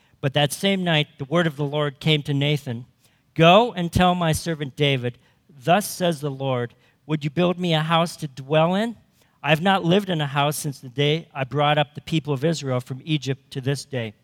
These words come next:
referring to the fact that there was no temple constructed yet. "But I've been moving about in a tent for my dwelling," the tabernacle, right? "In all places where I've moved with all the people of Israel,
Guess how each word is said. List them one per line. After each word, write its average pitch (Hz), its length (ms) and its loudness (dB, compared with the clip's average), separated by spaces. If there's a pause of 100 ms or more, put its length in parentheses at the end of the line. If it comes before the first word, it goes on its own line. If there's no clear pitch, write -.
(320)
referring 135 340 -4
to 147 80 -4
the 135 80 -8
fact 139 300 0
that - 340 -4
there 135 120 -4
was 131 180 -2
no 135 140 -4
temple 131 400 -8
constructed 120 640 -12
yet. 120 200 -6 (1160)
"But 127 120 0
I've 139 180 4
been 139 140 0
moving 165 380 0
about 147 380 2
in 143 140 -2
a 131 80 0
tent 143 420 -4 (260)
for 139 120 -10
my 127 200 -2
dwelling," 123 460 -4 (380)
the 127 80 -8
tabernacle, 117 680 -6
right? 131 240 -14 (480)
"In 135 80 -4
all 147 160 0
places 175 420 -2
where 151 140 -2
I've 135 120 -2
moved 156 440 -2
with 139 200 -6
all 143 180 2
the 135 80 -8
people 147 280 -6
of 131 100 -6
Israel, 135 440 -2